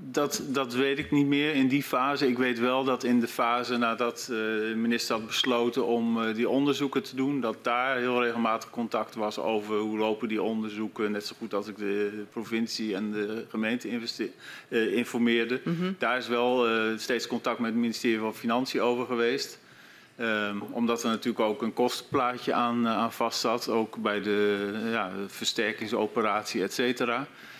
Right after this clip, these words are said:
Speaker 1: Maar in die fase in januari tweeduizend dertien heb, kan ik me niet herinneren hoe we daar, eh, met fina-, of fi-, hoe concreet Financiën daar aan boord is geweest. Of dat dat via minister Kamp is gelopen. Of, of,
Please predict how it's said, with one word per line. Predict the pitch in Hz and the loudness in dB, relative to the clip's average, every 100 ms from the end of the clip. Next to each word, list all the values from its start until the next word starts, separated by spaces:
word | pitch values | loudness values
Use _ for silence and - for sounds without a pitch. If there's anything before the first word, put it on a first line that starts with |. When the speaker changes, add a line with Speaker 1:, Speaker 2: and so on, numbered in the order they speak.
| - - | -12 -2
Speaker 1:
Maar | 113 117 | 0 4
in | |
die | 120 | 2
fase | - 123 123 120 117 | 2 0 0 0 2
in | 113 113 | 4 4
januari | 113 117 113 110 | 2 2 0 0
tweeduizend | - 117 113 113 107 | 0 0 0 -2 -2
dertien | 127 - 135 | -2 0 2
heb, | 123 120 - 123 - | 2 -2 -4 -6 -4
kan | 131 120 | -2 2
ik | |
me | 120 | 4
niet | 123 120 | 4 2
herinneren | 123 123 120 113 | 0 2 0 0
hoe | 113 | 0
we | 113 | 0
daar, | 113 110 110 110 | 0 0 0 0
eh, | 107 107 110 | 0 0 -2
met | 107 | -2
fina-, | - 117 113 | -2 0 0
of | 113 - | -2 -2
fi-, | - 120 | -2 2
hoe | 131 120 113 | 4 2 2
concreet | - 113 135 117 | -2 0 2 0
Financiën | - 123 117 117 123 | 4 4 4 2 2
daar | 113 113 110 | 2 2 2
aan | 110 | 2
boord | 113 110 104 | 4 4 2
is | - | -2
geweest. | 110 101 107 | 2 2 0
Of | 101 | 0
dat | 107 | 0
dat | 113 107 | 0 -2
via | - 110 | 2 2
minister | 107 104 - | 4 0 -4
Kamp | - 104 104 104 | -2 -2 0 -2
is | - | 0
gelopen. | 107 104 104 104 101 87 | 2 4 4 2 0 -2
Of, | 95 - | -4 -8
of, | 92 - | -8 -8